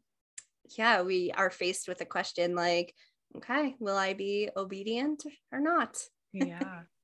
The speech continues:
Speaker 2: I feel like so many times I, in the past, thankfully, I feel like I've been getting better at this. We'll see. <laughs> But just being stubborn at times and, like,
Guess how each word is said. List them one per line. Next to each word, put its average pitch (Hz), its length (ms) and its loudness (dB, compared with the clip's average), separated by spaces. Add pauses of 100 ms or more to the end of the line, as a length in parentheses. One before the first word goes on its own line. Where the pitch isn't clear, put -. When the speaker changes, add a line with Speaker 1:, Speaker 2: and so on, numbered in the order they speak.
(140)
Speaker 2:
I 214 100 0
feel 254 180 4
like 269 140 4
so 220 140 0
many 208 160 2
times 180 560 2
I, 156 540 2 (760)
in 247 180 6
the 302 80 8
past, 175 580 0
thankfully, 214 500 2
I 196 100 4
feel 277 260 4
like 311 200 6
I've 240 160 4
been 226 160 4
getting 202 260 4
better 165 240 2
at 147 120 -4
this. - 320 -4 (800)
We'll 190 180 4
see. 185 300 -2 (120)
<laughs> - 960 -2
But 226 460 6 (240)
just 233 260 2 (260)
being 311 420 2
stubborn 202 480 0
at 160 160 -4
times 156 560 -2
and, 226 180 2
like, 196 440 2